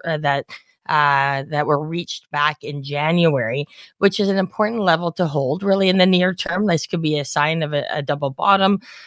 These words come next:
Um, we don't wanna see that break in, uh, the near term here. And since last Wednesday, U S markets are down close to four percent.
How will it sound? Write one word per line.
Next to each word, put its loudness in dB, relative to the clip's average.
Um, 0
we -4
don't 0
wanna -2
see -6
that 0
break -6
in, -2
uh, 2
the -2
near 4
term 0
here. -4
And -2
since -2
last 0
Wednesday, 0
U 0
S -2
markets 0
are 0
down 0
close -2
to -10
four -2
percent. -2